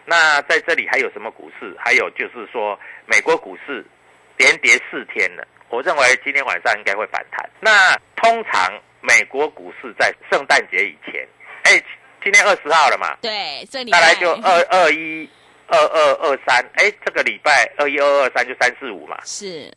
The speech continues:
Speaker 1: 对不对？
Speaker 2: 嗯。
Speaker 1: 那通常美国股市在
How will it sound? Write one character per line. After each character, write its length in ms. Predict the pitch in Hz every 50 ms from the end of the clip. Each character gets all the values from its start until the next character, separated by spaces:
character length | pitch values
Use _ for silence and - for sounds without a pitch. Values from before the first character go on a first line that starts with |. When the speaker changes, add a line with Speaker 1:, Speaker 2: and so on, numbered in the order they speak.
| _ _ _ _ _ _ _
Speaker 1:
对 80 | 156 160
不 60 | 170
对？ 80 | 185 180 165 143 - -
Speaker 2:
嗯。 280 | - 339 349 254 156 - _ _
Speaker 1:
那 500 | - 185 180 175 165 165 156 151 143 131 - _ _ _ _ _ _ -
通 200 | - 202 202 196 -
常 320 | 151 131 127 135 143 147 _ _
美 120 | 123 117 107
国 360 | - 120 117 123 131 131 - _ _ _
股 180 | - 117 113
市 120 | 117 - 151 -
在 100 | 147